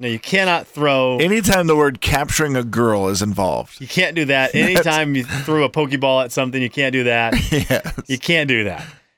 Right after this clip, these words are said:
Speaker 1: I'm just, I'm excited. I want that to happen, though. I want this summer there to be a new
Speaker 2: It's always fun.
Speaker 1: app that's like Pokemon Go that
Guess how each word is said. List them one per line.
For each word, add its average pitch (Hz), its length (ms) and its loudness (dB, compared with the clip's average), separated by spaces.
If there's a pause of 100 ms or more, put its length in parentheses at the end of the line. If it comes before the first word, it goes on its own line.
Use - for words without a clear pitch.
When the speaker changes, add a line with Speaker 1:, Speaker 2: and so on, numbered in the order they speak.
(160)
Speaker 1:
I'm 190 160 0
just, 220 100 -2
I'm 190 120 0
excited. 160 300 2
I 151 100 2
want 151 340 0
that 151 140 0
to 135 80 -2
happen, 123 260 0
though. 104 80 2
I - 20 0
want 135 300 0 (180)
this 151 200 -2
summer 147 300 0
there 123 160 2
to 123 100 -12
be 127 200 0
a 120 60 0
new 117 100 -2
Speaker 2:
It's 131 80 4
always 220 280 2
fun. 123 180 2
Speaker 1:
app 127 240 -2
that's - 200 -12
like 151 200 0
Pokemon 131 460 -2
Go 120 180 2
that 117 120 -4